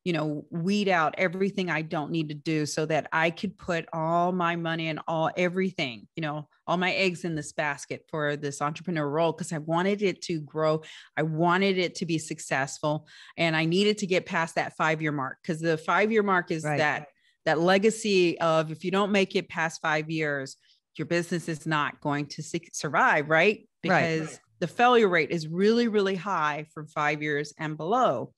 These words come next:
Speaker 2: Right.
Speaker 1: And, and so a lot of it is, it's a marathon. You're in a marathon and you're running and you're in this marathon. And how long are you going to be able to sustain the hits, the punches, right?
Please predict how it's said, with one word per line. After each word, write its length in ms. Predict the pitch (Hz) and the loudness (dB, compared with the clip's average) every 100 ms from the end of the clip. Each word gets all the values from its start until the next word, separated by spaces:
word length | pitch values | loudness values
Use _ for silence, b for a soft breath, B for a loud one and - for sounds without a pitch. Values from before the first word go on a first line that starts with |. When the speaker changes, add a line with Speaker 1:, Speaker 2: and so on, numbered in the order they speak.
| B B B | B B B
Speaker 2:
Right. 220 | 139 120 | -4 0
Speaker 1:
And, 480 | 170 170 165 160 147 | 4 4 2 0 -2
and 140 | - 175 | -4 -4
so 580 | - 165 160 160 - - _ | 0 0 2 0 -4 -12 _
a 100 | - | 0
lot 240 | 175 170 175 | 2 4 4
of 120 | 202 | 4
it 120 | 196 | 2
is, 200 | 180 170 | 0 -2
it's 220 | 170 160 | -4 -2
a 40 | 185 | 2
marathon. 1120 | 185 196 220 233 240 220 - 180 139 117 135 | 4 6 6 6 4 2 0 0 -2 -4 -8
You're 340 | 160 190 214 240 | -2 2 4 4
in 120 | 247 | 2
a 60 | |
marathon 800 | 247 208 175 165 160 - 156 143 | 4 4 4 2 0 -2 -4 -4
and 240 | 131 170 165 | -4 -2 0
you're 400 | 165 160 156 156 b b b _ | 2 2 2 0 b b b _
running 720 | 151 160 185 226 208 190 170 | -4 2 4 4 4 2 0
and 260 | - 170 160 | -2 -2 -2
you're 280 | 151 151 - | -2 -2 2
in 220 | 202 233 | 4 4
this 220 | 220 220 | 2 -2
marathon. 640 | 185 160 156 156 160 143 143 | -2 0 0 -2 -2 -2 -2
And 300 | 170 160 156 | -2 0 0
how 300 | - 185 196 | 0 2 4
long 360 | 214 190 185 | 4 4 4
are 220 | 180 - 170 | 0 0 0
you 260 | 170 175 | 0 -2
going 360 | 175 175 165 165 | 0 0 0 -2
to 140 | - | -6
be 160 | 160 156 | -4 -2
able 200 | 160 170 | -2 -2
to 160 | 165 165 | -6 -6
sustain 580 | - 160 - 180 170 | -4 -6 -2 -2 0
the 60 | 156 | -2
hits, 440 | 151 170 165 165 - | -6 -4 -4 -4 -10
the 80 | |
punches, 580 | - 170 160 156 147 143 | -8 -6 -4 -4 -4 -4
right? 300 | 160 151 175 | -2 0 -2